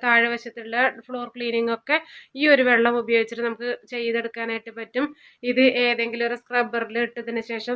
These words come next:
സോഫ്റ്റ് സ്ക്രബ്ബർ മതി, അതിലൊഴിച്ച് കൊടുത്തതിന് ശേഷം just ഒന്ന് അപ്ലൈ ചെയ്ത് കൊടുത്ത് അപ്പം തന്നെ വെള്ളം യൂസ് ചെയ്തിട്ട് കഴുകി കളഞ്ഞാൽ മതി. പെട്ടെന്ന് തന്നെ ക്ലീൻ ആയിട്ട് വരുന്നത്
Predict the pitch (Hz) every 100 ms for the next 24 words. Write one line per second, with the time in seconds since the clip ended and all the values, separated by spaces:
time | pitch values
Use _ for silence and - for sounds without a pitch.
0 | 269 254 247 262 262 247 220 233 233 214
1 | 269 311 _ _ - 240 240 247 247 247
2 | 233 226 226 226 240 233 240 226 226 -
3 | 233 226 262 269 233 226 233 226 226 208
4 | 269 247 247 240 240 240 233 233 240 233
5 | 220 226 233 233 214 226 233 226 220 226
6 | 220 247 330 _ - - - 285 - 330
7 | 302 269 277 269 240 233 233 247 247 226
8 | 220